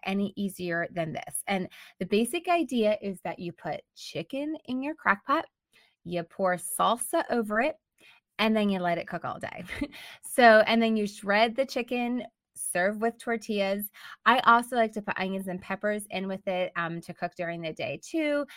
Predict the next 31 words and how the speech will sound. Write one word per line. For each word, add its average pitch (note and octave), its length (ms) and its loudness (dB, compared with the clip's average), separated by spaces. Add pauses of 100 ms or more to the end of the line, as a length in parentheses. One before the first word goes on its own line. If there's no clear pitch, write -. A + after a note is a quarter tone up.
(180)
That C4+ 320 0
may C#4 300 -4
or C#4 180 -4
may A3+ 320 0
not F#3 340 -2
be G3 240 -2
a E3+ 140 -2
winner E3+ 640 -2 (180)
part E3+ 180 -2
of F3+ 120 -8
the E3+ 80 -10
meal D#3+ 240 -4
with D#3 180 -6
my - 140 -8
kids, F#4 460 -2 (360)
but G#3+ 380 2 (260)
I F3+ 200 0
like E3 260 -8
them. E3 300 -10 (300)
Um, F#3 220 6
and F3 100 0
it's F3+ 120 -8
really G3 260 2
tasty, C#3+ 600 -8
but F3 160 0
seriously, C#4 500 -4
one A#3+ 160 0
of A3 140 0
the G#3 180 -8
easiest G#3 640 -6
meals F3+ 380 -2